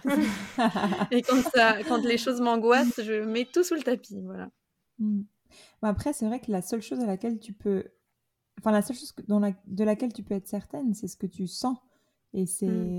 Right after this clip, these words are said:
Speaker 1: et c'est ce que tu vis. Donc, euh, effectivement, quand t'es témoin de quelque chose comme ça, je,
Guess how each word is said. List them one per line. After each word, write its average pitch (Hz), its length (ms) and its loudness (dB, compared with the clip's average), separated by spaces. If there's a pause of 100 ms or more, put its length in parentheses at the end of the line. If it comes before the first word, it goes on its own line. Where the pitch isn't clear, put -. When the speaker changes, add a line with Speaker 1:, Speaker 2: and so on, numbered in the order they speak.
(160)
Speaker 1:
et 180 100 -2
c'est - 180 -12
ce - 80 -12
que 196 80 -6
tu - 180 -10
vis. 247 220 -8 (100)
Donc, 190 340 -2
euh, 180 260 -2 (360)
effectivement, 208 640 0 (180)
quand 196 200 0
t'es 190 120 -2
témoin 202 340 2
de 190 100 0
quelque 185 180 -6
chose 185 120 -8
comme 190 160 2
ça, 220 260 -4
je, 170 100 -12